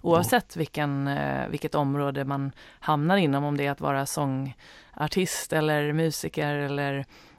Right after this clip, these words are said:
Speaker 1: golfare eller inom andra idrotter. Eller en ledare för den delen.
Speaker 2: Mm.
Speaker 1: Eller
Speaker 2: Det är
Speaker 1: hur? Mm.
Speaker 2: det är supertydligt även om man tittar på en sån här som slår igenom tidigt som Darin eller Måns Zelmerlöw eller otroligt vad de har tränat mycket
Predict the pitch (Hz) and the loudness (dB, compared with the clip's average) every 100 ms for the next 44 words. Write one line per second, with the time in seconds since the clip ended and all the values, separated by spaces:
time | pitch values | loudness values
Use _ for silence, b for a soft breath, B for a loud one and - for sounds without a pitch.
0 | - 165 143 - 143 143 139 143 143 139 | 0 2 2 2 0 0 0 -2 -2 -2
1 | 139 143 139 143 143 165 214 202 190 - | 0 -2 -2 -4 -2 0 2 2 -2 -4
2 | - - 180 165 143 135 208 - - - | -6 -4 -2 0 -2 0 -2 -2 -6 -6
3 | - - 156 139 _ b b b _ 123 | -6 -6 -8 -10 _ b b b _ 2
4 | 107 98 - _ _ - - _ - 151 | 2 0 -6 _ _ -20 -20 _ -8 2
5 | 180 185 139 143 139 - - 165 151 156 | 6 6 4 2 -6 -14 -6 -4 -2 -2
6 | - - 113 - - - 113 113 113 110 | -2 -2 -2 -2 -2 2 4 4 2 2
7 | 110 107 107 107 107 - 117 113 113 110 | 0 2 2 0 -4 -2 -2 2 2 2
8 | 117 110 107 113 110 117 107 107 107 104 | 2 2 2 0 0 2 2 4 2 0
9 | 107 113 107 - - - 107 107 55 53 | 0 0 2 0 -4 -2 0 2 2 2
10 | 53 52 52 52 104 107 104 110 104 101 | 2 2 2 2 2 2 2 2 0 2
11 | 104 104 104 104 104 107 107 B B B | 2 2 0 -2 -4 -4 -4 B B B
12 | B B B B B _ _ - - - | B B B B B _ _ -4 -4 -4
13 | - 147 120 117 113 - - 107 107 107 | 2 4 6 2 2 0 2 2 2 2
14 | 104 104 104 110 113 - | 0 0 0 -2 -2 -6